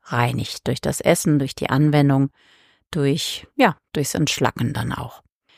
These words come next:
Sollte das ein Thema sein, was dich interessiert, wo du sagst, da würde ich gerne mal mehr erfahren, was macht man eigentlich bei so einer Ayurveda-Kur, schreib mir das gerne,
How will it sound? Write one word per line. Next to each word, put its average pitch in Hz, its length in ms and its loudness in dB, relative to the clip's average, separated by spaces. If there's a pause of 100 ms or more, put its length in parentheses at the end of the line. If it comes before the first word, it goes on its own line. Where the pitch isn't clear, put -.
(340)
Sollte 190 360 4
das 190 180 4
ein 185 160 4
Thema 185 320 2
sein, 156 240 2
was 151 140 2
dich - 180 -4
interessiert, 156 580 -2
wo 160 120 4
du 156 100 2
sagst, 147 400 -4
da 180 160 2
würde 202 160 2
ich 175 140 -2
gerne 147 260 2
mal 127 220 0
mehr 151 380 4
erfahren, 131 500 2
was 127 220 -4
macht 127 500 0
man - 140 2
eigentlich - 360 0
bei 147 100 -2
so 139 120 0
einer 127 240 2
Ayurveda-Kur, 131 840 0 (480)
schreib - 300 0
mir - 120 0
das - 200 -4
gerne, - 380 -2